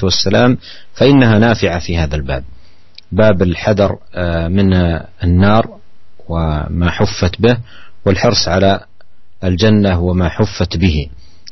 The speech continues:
لأنه قال: "أسألك الجنة وما قرب إليها من قول أو عمل،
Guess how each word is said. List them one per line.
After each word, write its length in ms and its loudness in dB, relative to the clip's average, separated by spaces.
لأنه 300 2
قال: 240 2
"أسألك 460 0
الجنة 640 2
وما 240 4
قرب 420 0
إليها 460 -4
من 140 -4
قول 400 0
أو 100 -4
عمل، 320 -6